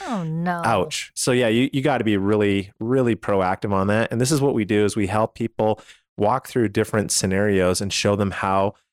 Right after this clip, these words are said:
Speaker 2: um, potentially paying, you know, or how to prevent potentially paying more than their fair share in taxes can be possible. All you have to do is just reach out to us, and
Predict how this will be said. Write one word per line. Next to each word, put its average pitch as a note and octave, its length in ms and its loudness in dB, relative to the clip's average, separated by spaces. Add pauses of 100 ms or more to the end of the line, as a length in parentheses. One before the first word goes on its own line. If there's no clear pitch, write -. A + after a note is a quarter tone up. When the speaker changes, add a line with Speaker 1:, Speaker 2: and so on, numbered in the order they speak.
(160)
Speaker 2:
um, F#2 300 2
potentially A2 520 0
paying, G2+ 540 0
you A2 120 0
know, F#2+ 260 0
or - 200 0
how - 180 0
to A2+ 80 0 (160)
prevent A2 600 -2
potentially - 500 0
paying F#2+ 300 -2
more F#2 220 2
than F2+ 120 0
their F2 120 2
fair F2+ 280 0
share F2 260 0
in E2 80 -2
taxes F#2+ 540 -2 (380)
can A#2+ 320 0
be G#2 100 0
possible. E2+ 540 -2
All A2 180 0
you B2+ 80 2
have C#3 220 -2
to - 100 -10
do G#2 120 2
is G#2 100 0
just - 160 -6
reach G2 220 0
out G2+ 180 0
to A2 120 0
us, G#2 180 0
and E2+ 200 -4